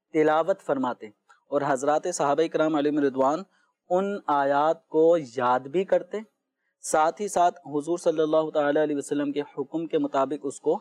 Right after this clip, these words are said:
لکھا بھی کرتے تھے۔ اب قرآن پاک کا جو، آ، لکھنے کا عمل تھا، یہ نبی کریم صلی اللہ تعالیٰ علیہ وسلم کے دور مبارک میں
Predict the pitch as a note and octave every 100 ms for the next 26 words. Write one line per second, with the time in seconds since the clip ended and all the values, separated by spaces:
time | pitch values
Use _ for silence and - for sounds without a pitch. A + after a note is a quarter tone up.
0 | _ A#2+ C3 D3 - E3+ D#3 C#3+ B2 -
1 | G#2 G#2 _ _ _ _ - F3 - E3+
2 | F3+ G#3 G#3 G3 - G3+ G3 G3+ G3+ -
3 | _ _ C3+ C#3+ C#3+ D3 D3 D3+ C3+ D#3
4 | - G3+ G#3 F#3+ E3+ E3+ E3+ F3+ F3 F3
5 | E3 D3+ E3+ F3+ E3+ F3 E3+ D3+ D#3 D#3
6 | D#3+ D#3 C#3+ C#3+ D3 D3 C3+ - D3 D3+
7 | D3 D#3+ B2 C3+ D3 D#3 F3+ E3 C#3 C3+
8 | C#3+ D3 D3 B2+